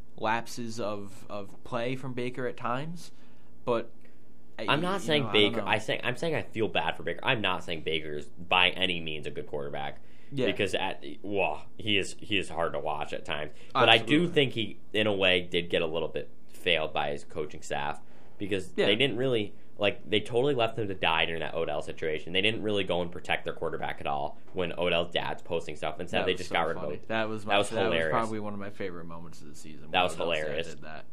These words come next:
Speaker 2: But it was very, they, they didn't do anything.
Speaker 1: No,
Speaker 2: They,
Speaker 1: 'cause
Speaker 2: they
Speaker 1: they
Speaker 2: totally
Speaker 1: don't.
Speaker 2: left him.
Speaker 1: And then, and then when he requests a trade, and they're like,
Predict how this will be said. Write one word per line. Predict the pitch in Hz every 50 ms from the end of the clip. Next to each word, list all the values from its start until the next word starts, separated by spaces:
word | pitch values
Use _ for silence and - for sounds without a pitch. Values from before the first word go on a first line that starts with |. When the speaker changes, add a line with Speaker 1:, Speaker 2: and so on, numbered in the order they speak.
| - - - - - - 85
Speaker 2:
But | 98 98 90 - -
it | 92
was | 92 90 85 85 - - - - - - -
very, | 92 101 104 98 95 92 - 85
they, | 92 87 - - - - -
they | 95 104
didn't | 120 120 92
do | 90 101
anything. | 127 123 82 - - - 73 71 - - -
Speaker 1:
No, | 165 139 101
Speaker 2:
They, | 90 95 95
Speaker 1:
'cause | 92 90
Speaker 2:
they | 90 95 98
Speaker 1:
they | 107
Speaker 2:
totally | 110 107 104 107 110 107
Speaker 1:
don't. | 95
Speaker 2:
left | 92 92 - - 95
him. | 87 87 95
Speaker 1:
And | 113 123 127
then, | 131 131 127 123 -
and | - 127 123 123
then | 123 123 123 120
when | 123 123 120
he | 117 117
requests | 110 120 117 - - 123 120 104 -
a | 120 104
trade, | - - 135 127 127 117 110 107 104 87
and | 101 113 113
they're | 113 113 110
like, | 113 110 110 107 -